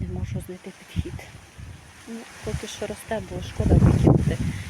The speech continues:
Я бачила дуже відео цієї троянди. Чекаю, чекаю, що все ж мені вдасться з нею порозумітися.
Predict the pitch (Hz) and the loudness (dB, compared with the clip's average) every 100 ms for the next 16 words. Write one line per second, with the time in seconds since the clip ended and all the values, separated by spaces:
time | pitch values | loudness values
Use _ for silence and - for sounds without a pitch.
0 | - 208 - - 196 190 - - - - | -2 4 6 4 2 4 6 6 6 8
1 | - - - - - - - - - - | 8 6 6 8 12 12 12 12 12 12
2 | - - - - - - - - - - | 12 10 6 6 4 4 2 2 4 6
3 | - - - - - - - - - - | 8 6 6 6 8 8 8 8 8 8
4 | - - - - - - - - - - | 6 6 2 2 0 2 0 -2 -2 0
5 | 214 - 196 180 170 - - - - - | 0 2 2 2 -2 -4 -10 -12 -14 -10
6 | - - - - 208 220 226 - - - | -8 -8 -10 -6 -2 0 0 0 -2 -8
7 | - 196 - - - - - - 185 180 | -6 -8 -10 -18 -20 -20 -20 -14 -10 -8
8 | 170 175 175 - 170 170 170 160 165 170 | -4 -6 -6 -10 -8 -6 -6 -6 -8 -8
9 | 165 170 151 - - 165 | -6 -8 -8 -10 -12 -12